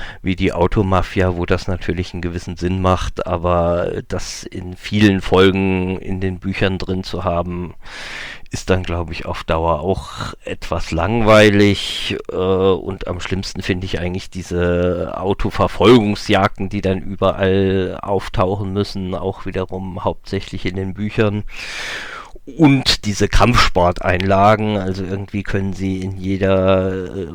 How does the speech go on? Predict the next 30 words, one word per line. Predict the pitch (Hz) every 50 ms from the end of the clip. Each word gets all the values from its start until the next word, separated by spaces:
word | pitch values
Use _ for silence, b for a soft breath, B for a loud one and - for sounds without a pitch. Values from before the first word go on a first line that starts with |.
| 92
Folge | 95 - - - - 107 98 98 98 98 95 101 98 98 92
der | - 92 95
Crimebuster | - - - 98 90 95 95 - 95 95 - - - 104 95 95 90
irgendeine | 98 98 92 104 98 92 92 90
andere | 95 101 104 98 101 101 98
Kampfsportart | - - 101 101 98 - - - - 98 95 101 - - 87 95 95 98 104 -
und | 90 92 95 -
gehen | - 98 95 92
da | 95 90
auf | 85 95 - -
irgendwelche | 95 98 95 104 101 98 95 - - 98
Leute | 85 82 87 101 - -
los. | 90 82 92 92 92 90 - - - - - -
Ähm, | 92 95 90 87 90 92 90 90 - - - - - B B B B B B B B B B B B B B B -
also | - 147 143 135 131
ich | - - -
bin | - 120 101
sehr | 95 104 92
froh, | - - - 87 85 90
dass | - 95 - -
das | - 101 - -
in | - 87
den | 92 92 85
Hörspielen | 82 87 85 85 - - 98 87 80 82 82
größtenteils, | - - 85 82 - - - 82 - 85 82 71 80 85 - - - - -
äh, | - - - 85 76 - 85 87 92 -
deutlich | - 98 87 80 - - 85 - - 80
weniger | 87 90 90 98 90 82 82 80
vorkommt. | - - 87 85 - - - - - - - - - - - -
Insofern | - 101 87 - 87 92 87 92 - - - 87 90 90 85 85 87 78